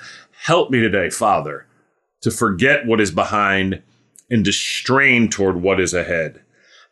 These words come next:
Help me, Father, to press on toward the goal to win the prize for which God has called me heavenward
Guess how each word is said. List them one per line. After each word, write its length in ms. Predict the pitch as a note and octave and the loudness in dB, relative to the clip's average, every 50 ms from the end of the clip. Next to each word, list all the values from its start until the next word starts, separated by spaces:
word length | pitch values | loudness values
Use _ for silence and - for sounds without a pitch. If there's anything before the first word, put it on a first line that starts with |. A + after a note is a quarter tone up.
| - - | -4 0
Help 280 | B2+ D#3 D#3+ D#3 - B2+ | 2 4 4 4 4 4
me, 240 | C3 C3+ B2+ A#2+ | 4 4 4 2
Father, 600 | G#2 - - B2 A#2 G#2+ F#2+ F2 E2 E2 D#2 D2+ _ _ _ _ - | 0 0 0 2 4 4 4 2 0 -4 -6 -8 _ _ _ _ -2
to 120 | - B2+ - | -2 -2 -2
press 460 | - - - D#3 D#3 C#3+ C#3+ - D3+ | -2 -2 0 2 2 2 2 2 2
on 400 | D#3+ D#3 D3 C#3 C3+ B2+ A#2+ A#2+ | 2 2 4 2 2 2 0 0
toward 320 | - B2+ C3+ B2+ A2+ F#2+ | 2 2 2 2 2 2
the 100 | A#2 A2+ | 0 0
goal 560 | G2+ B2 C#3 C#3 B2 G#2+ F#2+ F2+ F2 D#2+ - _ _ _ _ _ _ - - | 2 4 4 4 4 4 4 2 2 0 -2 _ _ _ _ _ _ -4 0
to 120 | B2 B2 | 2 4
win 280 | A#2 B2 C#3 C3+ B2+ A#2+ | 4 4 4 4 4 2
the 80 | A2+ | 2
prize 760 | - - C3+ C3 A#2+ A2 G2+ F#2 F2+ F2 F2 - - - - _ _ _ _ _ | 0 2 2 4 4 4 4 2 0 0 -2 -4 -6 -6 -12 _ _ _ _ _
for 120 | - A2+ A2+ | 0 2 2
which 220 | A2 G2+ - G2 | 4 2 0 0
God 220 | B2+ B2+ A#2+ A2 | 2 2 4 4
has 140 | A2 G#2 - | 2 2 0
called 320 | - - C3 A#2 A2 G2 G#2 | 0 0 2 2 2 2 2
me 120 | G2+ F#2 | 0 0
heavenward 720 | - B2+ C3 A2 G2+ G2 F2+ F2+ F2 E2+ E2+ E2+ D#2+ D#2 | 0 0 0 2 2 0 0 0 -2 -2 -2 -2 -4 -8